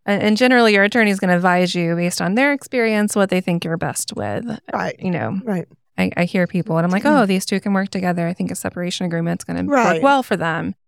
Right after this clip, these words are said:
Speaker 1: Or I, you know, you get in the case, and you're like, "Oh, no, <laughs> let's,
Speaker 2: So
Speaker 1: let's
Speaker 2: can
Speaker 1: consider just going to court."
Speaker 2: Right. So you have court orders, and then you have consent orders. Is
Speaker 1: Yeah.
Speaker 2: there a difference when it comes to contempt if it's consent or not?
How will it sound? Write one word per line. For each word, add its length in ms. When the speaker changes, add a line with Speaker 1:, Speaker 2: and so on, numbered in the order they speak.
Speaker 1:
Or 400
I, 420
you 100
know, 80
you 80
get 80
in 80
the 80
case, 340
and 60
you're 80
like, 160
"Oh, 160
no, 380
<laughs> 40
let's, 320
Speaker 2:
So 160
Speaker 1:
let's 160
Speaker 2:
can 140
Speaker 1:
consider 440
just 180
going 220
to 60
court." 280
Speaker 2:
Right. 340
So 120
you 120
have 140
court 240
orders, 380
and 80
then 60
you 80
have 100
consent 360
orders. 460
Is 80
Speaker 1:
Yeah. 80
Speaker 2:
there 100
a 60
difference 400
when 80
it 80
comes 200
to 80
contempt 440
if 100
it's 140
consent 380
or 80
not? 280